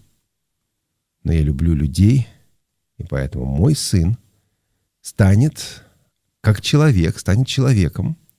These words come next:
оставаясь Богом, и возьмёт на себя эту смерть, возьмёт на себя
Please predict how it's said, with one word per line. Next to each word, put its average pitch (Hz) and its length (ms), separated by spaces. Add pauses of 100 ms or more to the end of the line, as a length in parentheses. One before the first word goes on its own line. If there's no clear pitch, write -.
(120)
оставаясь 78 440
Богом, 85 380 (960)
и 208 340 (580)
возьмёт 135 560
на 147 100
себя 120 540 (600)
эту 101 260
смерть, - 540 (160)
возьмёт 135 380
на 143 100
себя 127 440